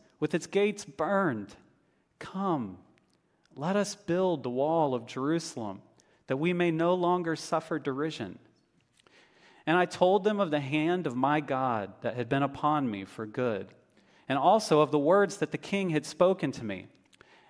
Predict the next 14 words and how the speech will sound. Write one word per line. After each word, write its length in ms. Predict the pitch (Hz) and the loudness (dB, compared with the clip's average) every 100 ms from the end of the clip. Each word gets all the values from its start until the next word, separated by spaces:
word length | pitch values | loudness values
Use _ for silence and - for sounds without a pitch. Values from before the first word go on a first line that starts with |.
| - | -12
And 140 | 117 | -4
they 180 | 123 160 | 2 2
said, 560 | 160 - 160 165 160 160 - _ _ _ - | 2 2 4 4 0 -6 -16 _ _ _ -10
"Let 200 | 147 185 | -2 -2
us 160 | - | 0
rise 340 | 135 147 180 160 | 0 4 4 6
up 240 | 175 185 | 4 4
and 160 | 139 117 | 0 2
build." 580 | 143 185 190 120 - - - _ _ _ _ _ - | 4 6 4 2 -4 -18 -20 _ _ _ _ _ -6
So 200 | 180 175 | 0 2
they 140 | 165 | 2
strengthened 840 | 151 - - 175 185 - 196 190 143 | 0 -6 -2 -2 -2 -4 -4 -2 -2
their 140 | 117 | -4
hands 680 | 110 139 151 160 170 - | -4 -2 0 0 -4 -10